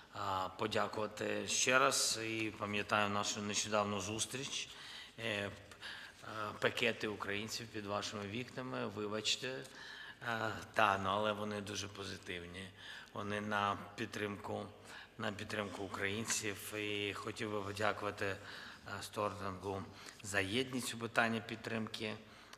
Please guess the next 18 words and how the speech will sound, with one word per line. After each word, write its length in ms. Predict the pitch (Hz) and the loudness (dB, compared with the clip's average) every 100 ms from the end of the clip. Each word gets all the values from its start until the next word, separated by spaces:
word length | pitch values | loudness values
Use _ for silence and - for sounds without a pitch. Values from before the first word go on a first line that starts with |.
| - | -2
а, 300 | 113 107 110 | 4 6 6
України. 920 | 104 - 110 107 110 110 110 110 107 95 - - - - - 107 110 | 4 0 0 0 -2 -4 -4 -2 -4 -6 -12 -18 -20 -20 -12 -10 -6
Так, 140 | 117 110 - | -2 -2 0
е, 300 | 110 107 107 | 2 4 4
дуже 280 | 104 117 110 | 0 0 2
важливий 520 | 110 101 104 101 101 98 | 2 2 -4 -4 -4 -4
пакет, 460 | 101 - 135 135 | -4 0 -2 0
серйозна 560 | - 139 131 123 98 107 | 0 4 4 4 2 -4
підтримка, 800 | 98 107 113 120 147 147 123 107 | -4 -4 0 0 0 -2 -2 -2
така 300 | 107 - 101 | -2 0 2
лідерська 600 | 113 123 117 107 - 110 | 4 2 2 -2 -2 -4
підтримка 480 | 104 98 107 95 98 | -2 -4 -4 -4 -6
в 60 | |
усій 260 | 101 - 107 | 0 0 2
Європі, 540 | 98 95 117 135 110 | -2 0 -2 -2 -2
вісім 300 | 101 104 107 | -2 -2 -2
мільярдів 460 | 101 101 98 101 95 | 0 2 0 -2 -4
доларів 360 | 107 104 98 | -2 -2 -4